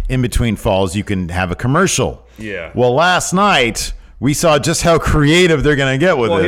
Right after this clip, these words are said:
Speaker 2: here's the thing. The one with Dolph and Kofi, I didn't mind, especially when Dolph, you know,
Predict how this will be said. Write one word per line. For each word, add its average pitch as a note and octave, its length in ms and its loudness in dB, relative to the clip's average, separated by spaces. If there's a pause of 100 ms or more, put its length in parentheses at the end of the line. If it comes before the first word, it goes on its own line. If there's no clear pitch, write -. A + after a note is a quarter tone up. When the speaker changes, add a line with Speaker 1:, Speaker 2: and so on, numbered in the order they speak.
(120)
Speaker 2:
here's - 20 -6
the C#3+ 60 -6
thing. G2 300 -8
The G#2+ 40 -8
one F3 180 -2
with D3+ 180 -4
Dolph A#2 480 -2
and G2 140 -10
Kofi, C3+ 380 -4
I G2 120 -2
didn't A2+ 180 -4
mind, G#2 320 -4
especially A2+ 420 -8
when G2+ 280 -8
Dolph, F#2+ 480 -4
you G#2 120 -14
know, F2 160 -14